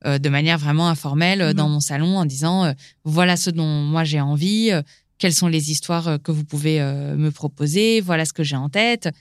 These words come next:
Speaker 1: Et on réfléchissait, euh, tous ensemble pour, euh,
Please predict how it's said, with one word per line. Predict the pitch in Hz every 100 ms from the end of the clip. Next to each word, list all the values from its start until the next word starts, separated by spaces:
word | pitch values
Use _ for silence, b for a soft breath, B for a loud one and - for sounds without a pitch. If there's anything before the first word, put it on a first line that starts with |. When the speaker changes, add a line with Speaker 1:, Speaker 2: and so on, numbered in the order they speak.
| b
Speaker 1:
Et | - 175
on |
réfléchissait, | 156 151 156 143 143 170 185
euh, | 175 139 151 160
tous | - -
ensemble | 135 185 208 208 160
pour, | 135 175 185
euh, | 160